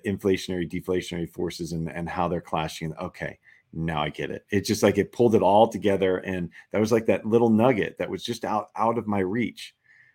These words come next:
But you have these people who are so thoughtful. They're, and they're going deep, like, really deep on these subjects. To, and they just sit. I can just see Jeff sitting in his office and just thinking about these things and trying to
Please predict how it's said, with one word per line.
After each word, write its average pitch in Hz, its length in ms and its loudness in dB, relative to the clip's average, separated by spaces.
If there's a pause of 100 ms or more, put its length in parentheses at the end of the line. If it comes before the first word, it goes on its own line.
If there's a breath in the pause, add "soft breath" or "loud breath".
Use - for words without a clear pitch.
(120)
But 110 160 -2
you 113 140 2
have 104 120 -2
these 107 200 0
people 131 400 -4
who 107 120 -6
are 95 80 0
so 113 240 -2 (240)
thoughtful. 82 480 0 (380)
They're, 120 260 6 (380 loud breath)
and 120 160 6
they're 127 100 8
going 117 440 6
deep, 110 420 2 (100)
like, 104 240 2
really 110 540 2
deep 87 360 -4
on 82 140 -2
these 82 180 -6
subjects. 82 560 -8
To, 85 300 -8
and 95 180 0
they 95 100 2
just - 280 -8
sit. 127 300 4 (280 loud breath)
I 117 60 -4
can 185 160 0
just 175 280 -2
see 101 420 2 (220)
Jeff 110 280 4
sitting 104 540 0
in 98 100 -6
his 98 160 -4
office 85 440 -4
and 82 100 -10
just - 240 -18
thinking 101 340 -6
about 64 300 -12
these 73 180 -16
things - 300 -18
and 92 100 -10
trying 127 280 -4
to 123 60 -2